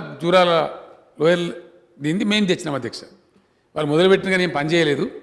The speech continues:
ఐదు పది శాతమే పని ఉంటే మేము కంప్లీట్ చేసినాం. నాగార్జున సార్ శ్రీశైలం మటుకు వెనకట పాత ప్రాజెక్టులు అధ్యక్ష, వాళ్ళే పెట్టిండ్రు. మేము అట్లా మేము గప్పాలు కొట్టుకోం. ఆ పవర్ ఇప్పుడు లెక్కలకు తీసుకోరట.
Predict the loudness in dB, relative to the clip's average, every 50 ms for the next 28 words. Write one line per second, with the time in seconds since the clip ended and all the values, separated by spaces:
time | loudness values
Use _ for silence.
0 | -20 -20 -20 _ _ _ _ _ _ _ _ _ _ -6 -4 -2 0 2 2 2
1 | 4 4 2 2 2 2 2 0 0 0 0 -2 -2 -2 0 0 0 2 2 2
2 | 0 0 -4 -6 -8 -12 -18 -20 -20 _ _ _ _ _ _ _ _ _ _ _
3 | _ _ _ _ _ _ _ _ _ _ _ -4 0 2 6 6 6 6 4 2
4 | 4 4 4 4 2 0 -2 0 2 2 2 2 2 0 0 0 0 0 0 2
5 | 2 2 2 2 2 0 2 2 2 0 0 0 -2 -6 -10 -10 -10 -14 -14 -16
6 | -20 -20 _ _ _ _ _ _ _ _ _ _ _ _ _ _ _ _ _ -4
7 | 0 2 4 4 4 2 0 -4 -6 -6 -6 -6 -6 -6 -8 -10 -12 _ _ _
8 | -8 -2 0 0 0 2 4 4 4 4 6 4 4 4 4 0 0 0 -4 -4
9 | -4 -8 -18 -20 -20 _ _ _ _ _ _ _ _ _ _ _ _ _ _ _
10 | _ _ _ _ _ _ _ _ _ _ _ _ _ _ 0 4 6 6 6 8
11 | 8 8 10 10 8 6 4 4 2 2 4 4 4 2 2 0 -2 2 4 4
12 | 4 2